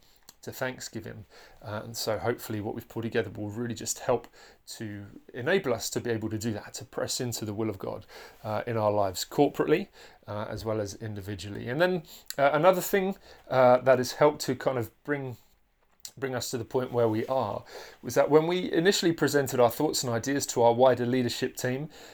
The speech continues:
some of the feedback or thoughts that came back was, "Actually, is there something we can do where we're actually out in our community? Is there an opportunity to step foot outside of the church and be in the town a bit more?"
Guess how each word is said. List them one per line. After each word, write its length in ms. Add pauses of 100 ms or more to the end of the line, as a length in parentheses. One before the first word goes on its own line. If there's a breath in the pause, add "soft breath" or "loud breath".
some 240
of 140
the 40
feedback 600
or 80
thoughts 320
that 100
came 200
back 340
was, 240 (320 loud breath)
"Actually, 360
is 120
there 100
something 440
we 120
can 220
do 320
where 200
we're 180
actually 460
out 260
in 100
our 100
community? 540
Is 100
there 140
an 80
opportunity 640
to 100
step 320
foot 220
outside 400
of 100
the 80
church 340
and 120
be 200 (400 loud breath)
in 140
the 80
town 480
a 60
bit 180
more?" 240